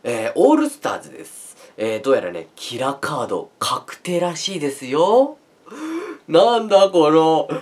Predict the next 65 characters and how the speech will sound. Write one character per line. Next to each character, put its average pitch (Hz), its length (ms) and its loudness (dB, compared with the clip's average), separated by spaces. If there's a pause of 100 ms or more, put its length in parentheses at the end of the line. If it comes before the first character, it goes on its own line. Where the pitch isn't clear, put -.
(120)
ス 180 200 2
マ 170 180 8
ホ 180 180 6
ゲ 185 220 2
ー - 20 2
ム 160 140 0
で 151 100 0
あ 147 160 6
り 160 120 0
そ 170 220 2
う - 20 4
な 143 160 0
な 151 160 2
ん 170 80 -4
と 180 120 -6
か - 140 -2
確 - 460 -6
定 151 400 -2
み 113 140 -6
た 107 140 4
い 107 60 2
な。 - 200 -2
<laughs> - 60 2 (920)
い 113 200 -10
や 123 100 -2
ー、 104 680 0
キ 147 180 0
ラ 113 120 0
確 - 380 -14
定 95 320 -6
は 87 220 -6
す - 320 -16
ご 107 160 -2
い 85 100 -6
ね。 78 720 -12
し - 220 -16
か 85 160 -2
も 87 220 -8 (120)
お 117 100 -4
菓 139 200 2
子 110 180 -10
の 95 240 -4
や 95 160 0
つ 87 180 -16
で 87 160 -12
し - 300 -8
ょ？ 214 340 0 (540)
多 320 160 2
分 147 160 -2
ね、 92 320 -4 (100)
初 240 460 0
め 320 80 6
て 160 100 0
だ 120 80 0
と 101 120 -4
思 92 100 -6
い - 20 -6
ま 85 120 -8
す、 - 120 -20
僕。 82 300 -14 (580)
キ - 160 -10
ラ 202 120 0
カ 220 160 -6
ー 196 60 -4
ド 92 100 -12